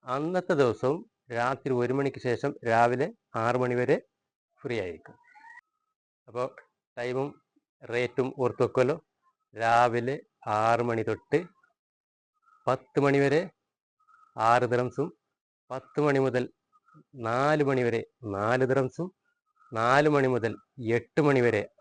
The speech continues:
ആറ് ദിറംസും, എട്ട് മണി മുതൽ ഒരു മണി വരെ നാല് ദിറംസ്, ഒരു മണി മുതൽ രാവിലെ ആറ് മണി വരെ ഫ്രീ. മനസ്സിലായില്ലേ?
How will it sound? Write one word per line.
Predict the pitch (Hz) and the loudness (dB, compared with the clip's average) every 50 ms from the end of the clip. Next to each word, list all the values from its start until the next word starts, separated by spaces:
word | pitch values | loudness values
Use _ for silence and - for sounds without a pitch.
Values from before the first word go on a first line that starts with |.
| 104 104 107 | -4 -2 2
ആറ് | 123 131 135 127 127 | 2 4 4 4 4
ദിറംസും, | 131 131 127 - - 156 165 196 - _ _ _ _ _ _ _ _ _ _ _ _ _ _ _ _ _ _ - 127 127 131 | 2 2 0 -2 -4 -6 -8 -8 -10 _ _ _ _ _ _ _ _ _ _ _ _ _ _ _ _ _ _ -10 -6 -6 -6
എട്ട് | 131 - - - 180 170 | -6 -4 -2 0 2 4
മണി | 156 143 131 127 | 4 4 2 2
മുതൽ | 120 110 110 - - _ _ _ - 131 107 107 123 | 2 0 -2 -4 -6 _ _ _ -18 -12 -4 2 4
ഒരു | 131 135 160 165 160 | 4 4 4 4 2
മണി | 139 123 113 107 | 2 2 0 0
വരെ | 104 98 104 - _ _ _ - 110 104 | -2 -4 -6 -10 _ _ _ -8 -4 -2
നാല് | 104 107 107 110 101 101 - | 0 2 2 2 0 -2 -6
ദിറംസ്, | 90 85 82 80 _ _ _ _ _ _ _ _ _ _ _ _ _ - | -6 -10 -12 -16 _ _ _ _ _ _ _ _ _ _ _ _ _ -2
ഒരു | 117 123 131 127 131 131 | 2 2 4 4 4 4
മണി | 131 131 131 135 | 4 4 4 2
മുതൽ | 135 147 175 247 311 - - 151 113 104 | 2 2 0 0 -4 -10 -12 -6 0 2
രാവിലെ | 107 110 110 110 110 113 117 117 | 4 4 4 4 4 4 6 6
ആറ് | 120 123 127 | 4 4 2
മണി | 127 127 127 | 0 0 0
വരെ | 139 170 214 - _ _ _ _ _ _ _ _ _ _ - | -2 -2 -4 -8 _ _ _ _ _ _ _ _ _ _ -6
ഫ്രീ. | 165 123 95 - _ _ _ _ _ _ _ _ _ _ _ _ _ _ _ _ _ _ _ | -6 -6 -6 -8 _ _ _ _ _ _ _ _ _ _ _ _ _ _ _ _ _ _ _
മനസ്സിലായില്ലേ? | 139 143 - - 123 110 98 92 90 - | -18 -14 -8 -4 -4 -4 -4 -4 -8 -14